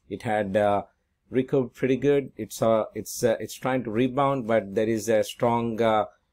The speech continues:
hold or like a strong, uh, push point for, uh, Bitcoin about forty thousand. If it could cross that, if it could break the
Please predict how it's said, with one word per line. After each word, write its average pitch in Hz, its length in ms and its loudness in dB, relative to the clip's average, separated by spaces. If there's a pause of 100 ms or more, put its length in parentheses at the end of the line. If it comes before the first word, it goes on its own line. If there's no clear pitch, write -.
(100)
hold 135 440 4 (100)
or 107 180 2
like 104 240 0
a 101 100 -8
strong, 113 540 -2
uh, 101 280 2 (460)
push - 220 -4
point 127 240 2
for, 113 400 4
uh, 110 300 0 (100)
Bitcoin 117 420 -2
about 104 300 0
forty 131 300 0
thousand. 139 480 -2
If 120 140 -8
it - 40 -20
could - 280 -4
cross 135 360 0
that, 113 240 2
if - 180 -6
it 113 140 -2 (260)
could 95 320 -4
break 131 380 2
the 123 220 4